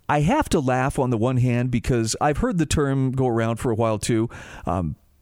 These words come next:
look, I was, I was fortunate enough to have grown up, you know, been a teenager and a young man in the, uh, in the eighties. I remember when breakdancing came along and when breaking came out.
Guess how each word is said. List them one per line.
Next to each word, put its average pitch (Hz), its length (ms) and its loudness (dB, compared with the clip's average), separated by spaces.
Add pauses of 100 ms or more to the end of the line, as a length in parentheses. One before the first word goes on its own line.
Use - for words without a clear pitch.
(400)
look, 120 240 -2
I 127 120 2
was, 147 260 0
I 135 140 0
was 135 160 0
fortunate 175 380 0
enough 135 280 -2
to 131 120 2
have 107 100 -2
grown 117 240 0
up, 110 260 -2
you 110 160 0
know, 107 80 0
been 98 160 -2
a 92 60 -4
teenager 120 480 0
and 104 80 0
a 76 40 -2
young 110 200 0
man 110 240 0
in 101 40 0
the, 92 220 0
uh, 87 60 -2
in 131 180 -2
the 113 160 0
eighties. 78 460 -2 (520)
I 202 100 2
remember 294 380 2
when 294 200 2
breakdancing 220 580 0
came 196 180 0
along 160 420 2
and 120 140 0 (220)
when 170 200 2
breaking 170 600 2 (280)
came 143 240 2
out. 123 460 -2